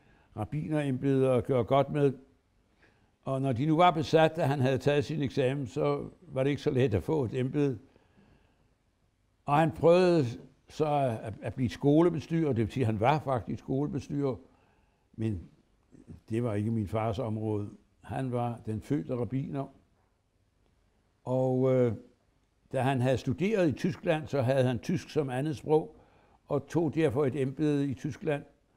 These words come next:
Så han havde set nazismen vokse op, vokse sig stærk.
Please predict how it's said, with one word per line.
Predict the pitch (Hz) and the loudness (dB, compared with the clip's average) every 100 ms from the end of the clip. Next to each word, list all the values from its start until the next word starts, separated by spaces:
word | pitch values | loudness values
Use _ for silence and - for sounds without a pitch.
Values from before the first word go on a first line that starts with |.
| _ _ _ _ _ _ _ | _ _ _ _ _ _ _
Så | - 147 185 - _ - | -2 -2 -2 -12 _ -8
han | 151 175 | -2 4
havde | 175 147 | 4 4
set | - 226 226 - _ | 0 -2 -2 -12 _
nazismen | 147 139 - 156 - 180 156 131 90 _ _ | -6 -6 -4 -8 -8 -6 -4 -4 -8 _ _
vokse | 151 120 135 123 - 160 | -14 -4 -2 -2 -4 -6
op, | 151 147 - _ _ | -2 -2 -4 _ _
vokse | 127 131 - 131 | -4 -4 -4 -8
sig | 139 120 | -6 -6
stærk. | - 135 | -2 -2